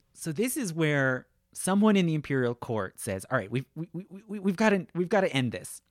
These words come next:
And they send for Sabbatai. They take him out of the prison in Gallipoli, and they take him to Adrianople, which is, like, a smaller, somewhat more remote city. And they, well, well, actually, before Adrianople, I should say, they take him to the Sultan's Privy Council,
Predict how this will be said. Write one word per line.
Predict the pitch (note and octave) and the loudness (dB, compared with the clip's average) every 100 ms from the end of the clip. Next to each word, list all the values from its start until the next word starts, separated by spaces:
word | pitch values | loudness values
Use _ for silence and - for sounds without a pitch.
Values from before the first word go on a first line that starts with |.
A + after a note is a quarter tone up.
| - - | -16 -2
And | D#3+ | 2
they | E3 | 2
send | E3+ - F#3+ A3+ | 2 2 2 2
for | A3+ | 0
Sabbatai. | F#3+ C3+ B2 - G#2+ G2 | 2 0 -2 -4 -4 -2
They | A2+ | -6
take | - F3 F#3+ | -4 -2 2
him | G3 | 2
out | E3+ | 2
of | D#3 | 0
the | |
prison | C#3 D3+ C3+ | -2 -2 0
in | B2 | -2
Gallipoli, | A#2 A2 G#2+ G2+ G2+ A#2 A#2+ | -2 -4 -4 -6 -8 -10 -6
and | A#2 | -4
they | A#2+ | -2
take | D#3+ E3 | -2 -2
him | E3 | -2
to | - - | -4 0
Adrianople, | C3 C3 B2 A2+ G#2 - G#2+ | 0 0 0 0 -2 -6 -10
which | B2 - | -10 -10
is, | A#2+ B2 | -10 -6
like, | G#2+ | -6
a | G#2 | -6
smaller, | - B2+ B2+ C3 B2+ B2 | -6 -2 0 0 2 0
somewhat | A#2+ C3+ B2+ B2 | 0 -2 -4 -4
more | A#2 A2+ | -4 -4
remote | A2 A2 A2 G#2+ G2+ _ | -2 -2 0 0 -2 _
city. | - B2 F#2+ C3 C3+ _ _ _ - _ | -6 -4 -4 -8 -14 _ _ _ -20 _
And | - C3 C3 B2+ C3 - | -2 2 4 2 -2 -2
they, | C#3+ C3 B2 - - - | 0 2 0 -6 -20 -6
well, | C#3+ D3+ | -4 -2
well, | D#3 D#3 | -2 -2
actually, | C#3+ D#3 C#3+ | -2 -4 -4
before | B2 - D#3 C#3 | -6 -2 -2 0
Adrianople, | B2 A#2+ G#2 F#2+ A2 A2+ | -2 -2 -4 -8 -10 -12
I | |
should | A2+ G#2+ | -12 -12
say, | A2 B2 C3 _ _ _ | -12 -12 -14 _ _ _
they | C#3 C3 | -2 -2
take | - F#3+ G3 | -2 -2 0
him | F3+ D3+ C3+ C3+ - _ _ - | 2 2 2 0 -6 _ _ -8
to | - F#3 D#3 C3 C#3 _ | 4 6 6 4 0 _
the | A#2 B2+ B2 | 0 0 0
Sultan's | - C#3 B2+ A#2+ | 4 4 4 -2
Privy | - A#2+ G#2+ | -2 -4 -4
Council, | - F#2+ F#2 - | -6 -8 -10 -16